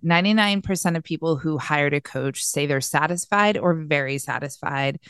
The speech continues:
And ninety-six percent would repeat the process, according to an I C F Global Coaching Client Study. That's a pretty high <laughs> number. That's even higher than I expected.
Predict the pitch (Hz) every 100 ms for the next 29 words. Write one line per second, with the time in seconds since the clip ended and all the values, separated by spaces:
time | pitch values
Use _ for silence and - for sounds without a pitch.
0 | - _ _ - 180 165 165 170 175 151
1 | - 156 147 143 165 147 147 143 139 139
2 | 143 - 135 135 - 147 147 - - -
3 | 165 - 143 139 139 - 139 131 131 -
4 | 143 143 135 - 139 139 131 - 160 127
5 | 135 143 120 120 131 127 120 113 110 -
6 | 165 170 165 190 - - - - - 165
7 | 170 165 208 - - 165 147 151 147 214
8 | 277 220 196 196 180 214 156 151 135 143
9 | 135 135 131 - - 240 - 233 226 208